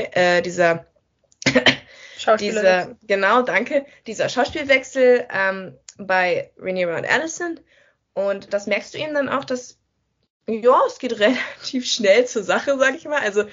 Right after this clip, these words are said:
Speaker 1: die Twists kommen alle, gefühlt alle drei, drei Szenen kommt, kommt irgendwie eine neue Wendung, weil sie nicht so viel Zeit haben, das aufzubauen und weil man vielleicht auch einfach nicht so viel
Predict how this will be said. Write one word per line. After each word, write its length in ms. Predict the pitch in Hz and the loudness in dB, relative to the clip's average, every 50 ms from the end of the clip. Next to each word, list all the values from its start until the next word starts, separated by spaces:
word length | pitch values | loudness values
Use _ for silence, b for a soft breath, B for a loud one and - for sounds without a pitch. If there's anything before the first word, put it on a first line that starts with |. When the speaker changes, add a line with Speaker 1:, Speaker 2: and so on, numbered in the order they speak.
| B B B B B B B _ | B B B B B B B _
Speaker 1:
die 220 | - - 208 208 208 | -16 -12 -12 -12 -8
Twists 380 | - - 233 254 247 - - | 0 0 0 0 0 -4 -4
kommen 280 | - - 233 226 240 - | 0 0 0 0 2 0
alle, 460 | 151 196 214 226 233 233 233 226 226 | 0 2 2 2 0 0 0 -2 -6
gefühlt 320 | 233 - 220 208 233 226 - | -10 -14 -14 -10 -8 -4 -2
alle 180 | - 156 208 | -2 -2 -2
drei, 580 | 208 208 196 196 196 196 196 196 190 185 175 175 | -4 -2 0 2 2 4 4 4 2 0 -2 -4
drei 520 | - - 190 190 180 180 185 185 180 - - - | -8 -4 0 2 2 4 4 2 2 -2 -4 -8
Szenen 380 | - - 208 202 226 247 247 | -10 -6 -6 -4 -2 -4 -4
kommt, 400 | 247 - 247 208 202 196 - - | -4 -4 -4 -4 -4 -8 -12 -12
kommt 220 | - 233 220 - - | -10 -10 -8 -4 -4
irgendwie 240 | 202 214 202 196 | -4 -2 -4 -4
eine 100 | 196 196 | -6 -2
neue 300 | 190 185 185 185 180 175 | 0 2 4 4 4 2
Wendung, 420 | 175 170 175 190 214 262 285 285 247 | 2 0 0 2 0 0 0 2 2
weil 120 | 190 180 | 0 0
sie 160 | 185 190 190 | 0 -2 -6
nicht 200 | 190 185 196 - | -6 -8 -10 -12
so 100 | - 196 | -12 -12
viel 140 | 190 - 196 | -10 -10 -12
Zeit 240 | - - 196 185 - | -10 -10 -10 -8 -6
haben, 120 | 202 180 | -8 -8
das 120 | 170 - - | -8 -8 -8
aufzubauen 720 | - - - - 247 254 247 262 262 262 285 294 285 277 - | -8 -8 -8 -10 -10 -4 -2 0 2 2 2 0 0 -6 -6
und 300 | - 190 196 196 190 - _ | -4 -2 -2 -2 -4 -6 _
weil 100 | - 185 | -2 0
man 140 | 185 196 220 | 0 0 0
vielleicht 180 | - 247 247 - | -2 -2 -2 -4
auch 100 | - - | -4 -4
einfach 200 | - 226 233 233 | -6 -4 -4 -4
nicht 140 | 226 226 | -4 -4
so 80 | - 240 | -4 -4
viel 360 | - - 233 220 202 - - | -2 2 2 2 2 2 -4